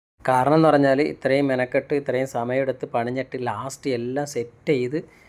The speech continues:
ചെക്ക് ചെയ്യാൻ നേരത്ത് ആട്ടോ ടച്ചോ എന്തെങ്കിലും ഇഷ്യൂവോ ഡോട്ടോ കാര്യങ്ങളോ ഡിസ്പ്ലേയിൽ വന്നാൽ എന്തുമായിരിക്കും?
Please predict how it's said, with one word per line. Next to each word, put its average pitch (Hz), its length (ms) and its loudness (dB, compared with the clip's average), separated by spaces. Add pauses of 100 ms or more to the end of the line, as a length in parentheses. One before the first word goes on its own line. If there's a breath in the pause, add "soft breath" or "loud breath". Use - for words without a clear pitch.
(200 loud breath)
ചെക്ക് - 360 -8
ചെയ്യാൻ 156 260 4
നേരത്ത് 127 360 -4
ആട്ടോ 120 340 -4
ടച്ചോ 123 520 -8
എന്തെങ്കിലും 131 520 -4
ഇഷ്യൂവോ 123 340 -6
ഡോട്ടോ 120 500 -6
കാര്യങ്ങളോ 123 400 -6
ഡിസ്പ്ലേയിൽ 123 380 -8
വന്നാൽ 120 240 -4
എന്തുമായിരിക്കും? 120 600 -6